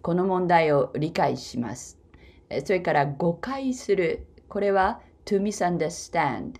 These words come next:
えー、了解する、これはto give consent、えー、そして、まあ、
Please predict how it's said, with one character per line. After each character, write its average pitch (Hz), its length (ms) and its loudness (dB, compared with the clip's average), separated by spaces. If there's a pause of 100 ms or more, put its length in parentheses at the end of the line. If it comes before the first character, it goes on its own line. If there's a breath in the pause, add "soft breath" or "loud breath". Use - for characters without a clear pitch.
(680 loud breath)
え 78 380 -4
ー、 - 20 -6
了 208 180 8
解 247 300 0
す - 160 -6
る、 - 340 2
こ 214 120 0
れ 220 100 4
は 202 240 2 (180)
to 196 220 0
give 180 300 0
consent、 170 760 -4 (180)
え - 540 -8 (220 loud breath)
ー、 - 40 -14 (100)
そ - 160 -2
し 220 100 -6
て、 - 280 8
ま 190 140 2
あ、 - 140 -6